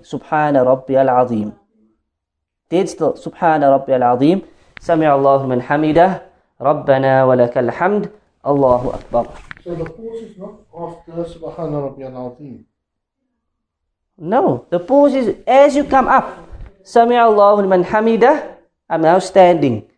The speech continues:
Speaker 2: Yeah, that's a pause.
Speaker 1: That's my pause. That's when the pause starts.
Speaker 2: Yeah, then
Speaker 1: How long must the pause be? The pause must be long enough for me to say what is fard to say.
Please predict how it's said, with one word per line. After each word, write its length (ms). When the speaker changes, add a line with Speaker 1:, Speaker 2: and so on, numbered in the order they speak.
Speaker 2:
Yeah, 120
that's 240
a 20
pause. 380
Speaker 1:
That's 280
my 140
pause. 300
That's 160
when 100
the 60
pause 320
starts. 640
Speaker 2:
Yeah, 120
then 280
Speaker 1:
How 160
long 380
must 160
the 80
pause 260
be? 400
The 80
pause 300
must 140
be 100
long 320
enough 240
for 100
me 200
to 80
say 220
what 200
is 100
fard 400
to 80
say. 420